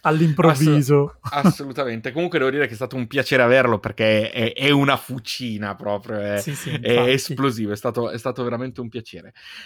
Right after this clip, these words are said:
Speaker 2: Ehm, niente, dai, a questo punto a noi rimane soltanto da dare le nostre coordinate.
Speaker 1: Assolutamente sì, come al
Speaker 2: Eh,
Speaker 1: so-,
Speaker 2: anzi, prima di
Speaker 1: di-,
Speaker 2: dare coordinate,
Speaker 1: uh.
Speaker 2: ti dico in diretta che ho scoperto che adesso potremmo aggiungere allo store bottiglie di tipo metallico,
Speaker 1: Uh,
Speaker 2: telimare,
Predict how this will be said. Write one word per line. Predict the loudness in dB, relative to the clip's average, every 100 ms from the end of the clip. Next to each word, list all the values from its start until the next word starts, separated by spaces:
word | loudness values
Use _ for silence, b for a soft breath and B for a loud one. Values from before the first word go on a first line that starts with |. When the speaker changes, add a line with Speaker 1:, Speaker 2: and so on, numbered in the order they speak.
| B
Speaker 2:
Ehm, | 0 4 4 0 -6 -8 -2
niente, | 2 2 2
dai, | 2 4
a | 2
questo | 0 -2
punto | -2 0
a | 2
noi | 4
rimane | 2 0 -2
soltanto | -4 -2 -2 0
da | 0
dare | 0 0 0
le | -2
nostre | -4 -6 -8
coordinate. | -4 -4 -2 -2 -2 -6 -10 _ _
Speaker 1:
Assolutamente | -2 -2 -2 -6 -6 -4 -6 -6 -6
sì, | -4 -6 -6
come | -6 -2
al | 0
Speaker 2:
Eh, | 2
Speaker 1:
so-, | 4
Speaker 2:
anzi, | 4 2
prima | 2 4
di | 4
Speaker 1:
di-, | 4
Speaker 2:
dare | 4 4
coordinate, | 2 0 0 0
Speaker 1:
uh. |
Speaker 2:
ti | -2
dico | -2 0
in | 0
diretta | 2 2 2 -2 -4
che | -2
ho | -4
scoperto | -2 0 2 0 -2
che | 0
adesso | 0 -2 -4
potremmo | -4 -2 -2
aggiungere | -2 -2 0 0
allo | 0
store | -4 -4 -4 -2 -4 -6 -4 -4 -4 -8
bottiglie | -8 -2 -2 -2 -2 -2 -2 0 2 4 2 -2 -8 -10
di | -8 -6
tipo | -6 -4 0 2 2 0
metallico, | -2 -2 -2 -2 -6 -8 -8 -8 -6
Speaker 1:
Uh, | -6 0
Speaker 2:
telimare, | 2 2 2 2 2 2 0 0 -2